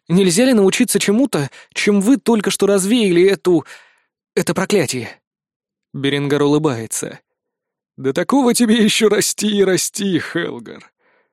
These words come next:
Путы Аквииллы поддаются не всякому Сайнарай, не говоря уже о Таскалорах. Впрочем, думаю, у меня есть для тебя другой вариант". "Какой?" —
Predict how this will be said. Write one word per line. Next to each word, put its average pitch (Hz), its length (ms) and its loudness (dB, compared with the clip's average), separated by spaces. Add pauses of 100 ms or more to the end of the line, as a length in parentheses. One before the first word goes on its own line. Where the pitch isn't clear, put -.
(200)
Путы 175 300 0
Аквииллы 165 840 0
поддаются 151 760 -2
не 151 100 0
всякому 156 540 -2
Сайнарай, 151 960 -2 (180)
не 151 140 -2
говоря 135 480 -2
уже 127 240 -4
о 120 60 -6
Таскалорах. 139 920 -8 (560)
Впрочем, 247 480 -2
думаю, 254 380 2
у 233 140 -2
меня 233 240 2
есть 196 420 -2
для 131 140 -2
тебя 220 320 -2
другой 196 360 -2
вариант". 175 640 -4 (720)
"Какой?" — 147 480 -4